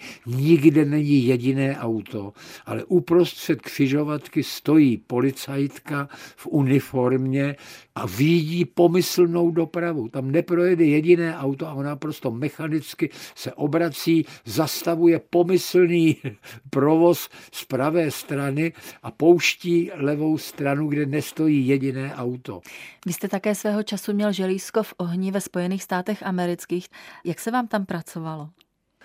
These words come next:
Speaker 1: My jsme tam psali scénář s Macourkem a měl to být vlastně remake filmu Kdo chce zabít Jessie, protože já jsem ho tenkrát musel natočit černobíle. No a když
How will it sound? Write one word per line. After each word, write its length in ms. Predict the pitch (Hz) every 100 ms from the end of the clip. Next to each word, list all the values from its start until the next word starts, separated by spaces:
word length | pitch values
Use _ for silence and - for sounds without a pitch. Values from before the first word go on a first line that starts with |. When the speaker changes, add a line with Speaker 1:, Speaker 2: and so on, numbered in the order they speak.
| - - - -
Speaker 1:
My 120 | 135
jsme 200 | 131 175
tam 200 | 165 160
psali 360 | 135 - 170 156
scénář 720 | - - 147 147 151 160 143
s 180 | - 135
Macourkem 920 | 139 165 139 131 117 135 135 135 147 - - - _
a 80 | 107
měl 280 | 110 131 143
to 140 | 151
být 200 | 143 147
vlastně 460 | 139 135 - 147 110
remake 760 | 107 135 139 147 143 147 131
filmu 460 | - 135 139 139 139
Kdo 220 | 110 120
chce 280 | - - 143
zabít 580 | 131 131 135 110 107 113
Jessie, 640 | 110 - - 104 101 107 - - - - -
protože 880 | 98 120 135 165 139 139 147 143 139 -
já 300 | 120 117 131
jsem 220 | - 160
ho 140 | 139 113
tenkrát 540 | 127 131 131 139 101
musel 460 | 101 120 - 147 135
natočit 580 | 123 - 135 - 127
černobíle. 1160 | - - 110 98 95 92 80 92 87 87 90 113 - - - - -
No 340 | 117 127 151 147
a 160 | 143
když 380 | 131 135 -